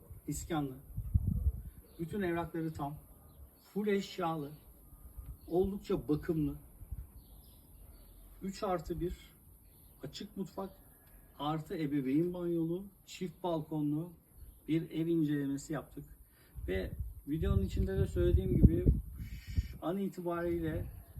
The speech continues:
bu civardaki en uygun üç artı bir olduğunun iddiasındayım hala.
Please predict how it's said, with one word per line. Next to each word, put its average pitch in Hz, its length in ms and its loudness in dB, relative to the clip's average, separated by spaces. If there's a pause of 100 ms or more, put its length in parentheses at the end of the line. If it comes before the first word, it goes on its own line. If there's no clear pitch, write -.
(120)
bu 165 100 -2
civardaki 160 840 0 (200)
en 190 280 2 (280)
uygun 165 580 4 (260)
üç 151 180 -6
artı 156 300 -4
bir 156 80 -2
olduğunun 139 600 0 (400)
iddiasındayım 131 800 -2
hala. 120 320 -8